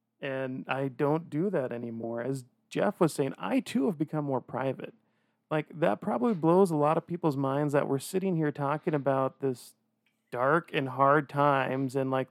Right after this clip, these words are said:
the, the shit we went through to get where we are today as being private. But in reality, I am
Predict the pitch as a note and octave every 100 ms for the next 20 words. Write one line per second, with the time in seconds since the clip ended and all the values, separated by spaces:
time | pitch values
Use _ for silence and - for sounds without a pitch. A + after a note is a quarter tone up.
0 | - C3+ B2+ - C3 - - G3 G#3+ E3+
1 | C#3+ D3 D#3+ D#3+ D3 D#3 - C#3 C#3 C#3
2 | C#3 C#3 - C3 C3 E3 A#3 - _ _
3 | _ _ _ _ _ - C#3+ C3 F3 F3
4 | D3+ E3 F3+ A3+ D3 C3 - D#3 D#3+ D3
5 | C#3 E3+ A#3+ D#3 - C#3 - _ _ _
6 | _ _ _ _ _ C#3+ D3 D3+ D#3 E3+
7 | D3 D3 D3 D3 D3